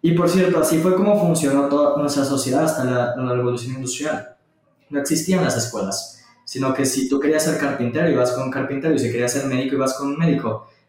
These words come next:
y hacías este proceso de apprenticeship. Entonces, creo que algo así puede funcionar, no estoy seguro.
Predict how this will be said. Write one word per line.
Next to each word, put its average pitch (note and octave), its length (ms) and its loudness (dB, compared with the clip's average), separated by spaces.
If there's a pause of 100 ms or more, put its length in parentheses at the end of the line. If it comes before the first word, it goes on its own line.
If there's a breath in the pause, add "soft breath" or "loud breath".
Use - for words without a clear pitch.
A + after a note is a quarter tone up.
(160 loud breath)
y B2+ 80 -2
hacías B2 380 0
este B2+ 200 -2
proceso B2+ 420 -4
de A#2 60 0
apprenticeship. A#2+ 560 -8 (720)
Entonces, - 760 -2
creo F3 240 2
que F#3 60 2
algo G3 180 4
así - 300 2
puede F3 200 2
funcionar, E3+ 600 2
no B2+ 100 -2
estoy B2 220 -4
seguro. G2+ 500 -4